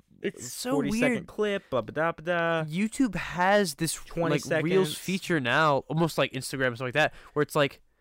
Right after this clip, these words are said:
Speaker 1: why do you have that? You're already a video platform. You
Speaker 2: Yeah.
Speaker 1: don't need to have this little scroll, like, Reels page
Speaker 2: The fact
Speaker 1: that they
Speaker 2: that
Speaker 1: have. It's so weird.
Speaker 2: the fact,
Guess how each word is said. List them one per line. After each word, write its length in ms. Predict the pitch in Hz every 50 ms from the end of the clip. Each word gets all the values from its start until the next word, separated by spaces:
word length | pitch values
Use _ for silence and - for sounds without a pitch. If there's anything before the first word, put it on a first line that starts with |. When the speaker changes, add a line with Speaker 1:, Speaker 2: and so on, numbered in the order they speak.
| _ _ _ _ _ _ _ - - -
Speaker 1:
why 160 | - 170 220 262
do 60 | 269
you 120 | 269 277
have 300 | 240 185 214 254 277 247
that? 120 | 226 202 180
You're 180 | 202 208 -
already 440 | 180 208 233 240 220 226 247 262 240
a 40 | 208
video 480 | 160 139 135 202 214 247 233 202 170
platform. 640 | 147 - - 196 208 220 202 - - 151 143 120 -
You 60 | 285
Speaker 2:
Yeah. 60 | 311
Speaker 1:
don't 160 | 247 233 170
need 200 | 190 214 254 233
to 60 | 214 190
have 240 | 156 196 214 220
this 100 | 196 190 170
little 180 | 185 175 170
scroll, 380 | 143 - - - - 175 185 170
like, 140 | 160 156 131
Reels 500 | 135 131 131 160 185 196 196 185 165 -
page 720 | - _ - 170 185 190 202 170 139 127 120 - - - _ -
Speaker 2:
The 80 | 165 165
fact 380 | - - - 196 196 214 214 -
Speaker 1:
that 60 | 147
they 100 | 143 147
Speaker 2:
that 40 | 135 127
Speaker 1:
have. 220 | 170 165 160 -
It's 120 | 151 -
so 160 | - - 214 190
weird. 340 | 156 175 190 165 120 117
Speaker 2:
the 60 | 160 160
fact, 340 | - - 208 214 226 -